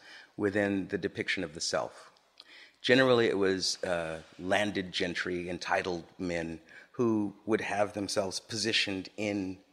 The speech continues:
the landscape, and they would be dominant and forefront. And generally, there would be cattle, landscape, woman, child, uh,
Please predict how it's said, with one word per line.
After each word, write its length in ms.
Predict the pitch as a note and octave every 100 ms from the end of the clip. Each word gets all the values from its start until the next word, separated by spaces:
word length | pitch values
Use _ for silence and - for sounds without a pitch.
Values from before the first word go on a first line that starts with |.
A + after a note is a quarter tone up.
| _
the 120 | G2+
landscape, 880 | G2 F#2 F#2 F#2+ - - F#2+ F2+ - - _ - - - - -
and 360 | A#2 A2+ G#2+ G2
they 120 | A2
would 160 | A#2 A2+
be 80 |
dominant 640 | G2+ G2 F#2+ G2+ G2+ G#2 -
and 240 | F#2+ F#2
forefront. 760 | - - F#2+ G2 - E2 A2+ - _ _ _ _ _ A#2
And 380 | B2 A#2+ A#2 -
generally, 400 | C#3+ E3+ F#3+ C3
there 120 | A2
would 120 | G#2
be 160 | G#2+ G2+
cattle, 580 | - - F#2+ F#2 F#2+ A2+ - -
landscape, 720 | F#2+ G2+ G2 - A2 G#2 - - _ _ F#2+
woman, 400 | G2+ G2+ F#2+ F#2 -
child, 480 | - G2+ G2 F2+ - - - _ _ _ _
uh, 260 | G2 F2+